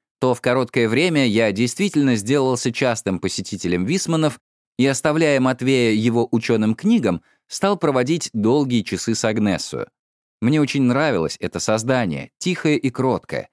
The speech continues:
Девушка, с которой хорошо было говорить обо всем на свете, ибо все для нее было ново, и всему она верила с доверчивостью младенца. В собственной же ее голове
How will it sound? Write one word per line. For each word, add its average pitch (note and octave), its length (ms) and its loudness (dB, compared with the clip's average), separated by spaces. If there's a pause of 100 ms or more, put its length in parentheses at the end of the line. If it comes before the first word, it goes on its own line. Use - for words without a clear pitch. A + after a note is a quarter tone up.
(380)
Девушка, A#2+ 520 0
с - 60 -10
которой C#3+ 320 -2
хорошо D#3+ 360 -2
было F3 200 2
говорить D#3 480 0
обо B2+ 240 2
всем F3+ 280 -2
на D3 120 2
свете, C#3 560 0 (340)
ибо C3 300 2
все E3 300 0
для A2 180 2
нее G2 280 2
было F#2 260 2
ново, A2 500 2 (280)
и C3 100 0
всему E3+ 380 0
она C3+ 200 2
верила C#3+ 400 2
с A2 60 -2
доверчивостью B2+ 800 0
младенца. E2 720 -2 (680)
В - 40 -12
собственной A#2+ 600 0
же G2+ 140 0
ее G#2 300 2
голове B2+ 480 2